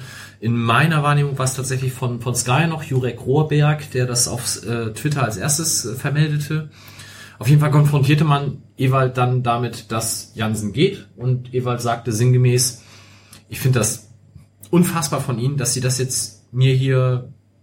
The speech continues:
sagen und mich damit konfrontieren, wenn das vom Verein noch nicht kommuniziert wurde.“ Das fand ich als Satz ganz okay.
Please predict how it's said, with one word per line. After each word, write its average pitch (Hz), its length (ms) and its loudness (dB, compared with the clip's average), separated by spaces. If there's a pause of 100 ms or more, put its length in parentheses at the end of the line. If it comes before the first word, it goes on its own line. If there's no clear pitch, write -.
(160)
sagen 165 640 2 (120)
und 123 440 -4
mich 113 340 -4
damit 131 240 0
konfrontieren, 139 720 -4 (320)
wenn 123 180 4
das 127 160 4
vom 127 160 0
Verein 123 360 0
noch 120 100 -2
nicht - 360 -4 (340)
kommuniziert 107 560 0
wurde.“ 85 300 -2 (760)
Das - 140 -6
fand 127 220 2
ich 123 120 0
als 107 120 -4
Satz 131 240 0
ganz 123 180 -2
okay. - 400 -4